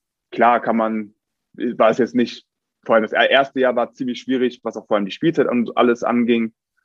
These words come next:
Ähm, ich hatte auch, ja, mit dem damaligen Trainer nicht das, keine Ahnung,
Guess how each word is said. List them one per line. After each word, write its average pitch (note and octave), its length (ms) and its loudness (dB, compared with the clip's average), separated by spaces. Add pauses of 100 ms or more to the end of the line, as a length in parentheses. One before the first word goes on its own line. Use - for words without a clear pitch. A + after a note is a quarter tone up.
(260)
Ähm, G#2 560 0
ich G#2 180 -12
hatte G#2 180 -2
auch, G2+ 160 -2 (140)
ja, G#2+ 260 -2
mit F#2+ 160 -10
dem G2 180 -10 (420)
damaligen G#2+ 360 0
Trainer C3 340 2
nicht A2 160 -2
das, - 140 -8 (640)
keine G#2+ 180 0
Ahnung, G#2 320 -4